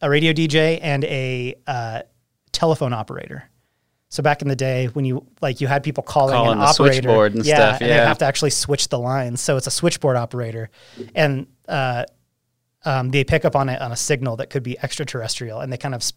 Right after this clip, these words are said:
Speaker 1: it's like one of those, like, all-in-one night movies.
Speaker 2: Mm-hmm.
Speaker 1: And so they spend the night trying to figure out where it's coming from, and it leads to some pretty crazy places. But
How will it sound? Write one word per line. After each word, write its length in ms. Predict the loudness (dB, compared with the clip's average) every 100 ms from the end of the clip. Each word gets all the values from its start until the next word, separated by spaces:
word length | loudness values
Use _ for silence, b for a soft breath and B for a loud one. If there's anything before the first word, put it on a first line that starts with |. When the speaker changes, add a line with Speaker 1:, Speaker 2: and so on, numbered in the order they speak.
| _
Speaker 1:
it's 160 | _
like 100 | -6
one 220 | -4 -6 -8 -8
of 80 |
those, 240 | -6 -6 -4
like, 200 | -8 -8 b b -2
all-in-one 440 | -2 0 -2 -2
night 200 | -2 -4
movies. 440 | -4 -4 -4 -4 -2
Speaker 2:
Mm-hmm. 300 | -2 -2 -4 B B -10
Speaker 1:
And 140 | -8
so 340 | -4 -4 -6
they 120 | -8 -8
spend 260 | -4 -4
the 60 | -4
night 240 | -6 -8
trying 240 | -6 -6 -6
to 80 |
figure 240 | -8 -6 -6
out 100 | -6
where 100 | -8
it's 120 | -8
coming 280 | -8 -6 -6
from, 400 | -8 -10 -10 -10
and 120 | -10
it 120 | -12
leads 220 | -10 -10 -8
to 100 | -8
some 140 | -8
pretty 200 | -8 -8
crazy 300 | -8 -8 -8
places. 380 | -10 -10 -10 -8
But 280 | -6 -8